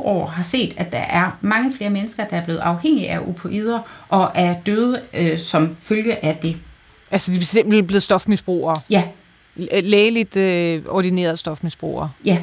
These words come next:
Speaker 2: Ja.
Speaker 1: Og nogle af dem er også skiftet over til heroin eller til andre typer. Men det startede den vej ind gennem opioidudskrivningen.
Speaker 2: Altså, jeg kan sagtens genkende det. Jeg var,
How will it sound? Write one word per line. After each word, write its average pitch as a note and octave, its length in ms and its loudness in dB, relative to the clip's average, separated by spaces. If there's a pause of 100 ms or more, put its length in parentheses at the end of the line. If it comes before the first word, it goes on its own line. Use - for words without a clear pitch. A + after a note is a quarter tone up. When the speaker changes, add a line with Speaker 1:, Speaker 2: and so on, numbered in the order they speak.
(140)
Speaker 2:
Ja. D#3+ 120 -4 (240)
Speaker 1:
Og G3 100 4
nogle G#3 200 4
af E3+ 40 4
dem E3+ 100 0
er D#3 40 2
også E3+ 120 0
skiftet E3+ 320 -6
over D3+ 140 -2
til E3 160 -6
heroin D3+ 460 -4
eller A#2+ 180 -4
til - 160 -4
andre C#3+ 260 -2
typer. C#3+ 340 -6 (140)
Men F3 180 0
det F#3 120 -2
startede G3 380 0
den C3 160 -6
vej C#3 200 -4
ind D3+ 220 -4
gennem C#3 200 -4
opioidudskrivningen. C#3+ 1000 -6
Speaker 2:
Altså, A3 160 4
jeg G3 180 4
kan G3+ 80 -4
sagtens G#3 380 0
genkende A#3+ 460 2
det. F#3+ 80 2
Jeg G3 120 2
var, G3+ 180 -4